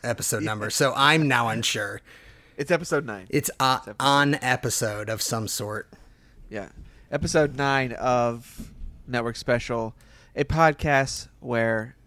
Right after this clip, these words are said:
Speaker 2: we talk about the golden age of appointment television, where you used to, way back in the day, have to watch a show when it aired, at the time it aired,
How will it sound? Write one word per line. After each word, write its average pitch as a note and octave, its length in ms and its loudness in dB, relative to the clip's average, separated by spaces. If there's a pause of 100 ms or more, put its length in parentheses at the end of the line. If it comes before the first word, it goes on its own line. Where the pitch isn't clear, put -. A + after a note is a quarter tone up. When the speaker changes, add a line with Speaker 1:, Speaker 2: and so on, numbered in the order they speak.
Speaker 2:
we C3+ 200 -2
talk B2 300 -2
about G2+ 360 -6
the - 60 -14
golden B2 380 -2
age G#2+ 220 -8
of A#2 80 -14
appointment G2+ 480 -14
television, G#2 680 -10 (720)
where D3 540 2
you C#3 440 0 (160)
used D3+ 680 0
to, A#2 500 -4 (420)
way A#2 160 -2
back A2+ 240 0
in A2+ 60 -8
the A2 80 -6
day, G#2 300 -2
have A#2 340 2
to G#2+ 400 -6 (280)
watch C3+ 280 4
a D#3 60 -4
show G#2+ 360 -4
when B2 220 -2
it C#3+ 160 -2
aired, G2+ 340 -8
at F3 180 -2
the F3+ 60 -8
time D3+ 400 -2
it A#2+ 160 -6
aired, G2 460 -6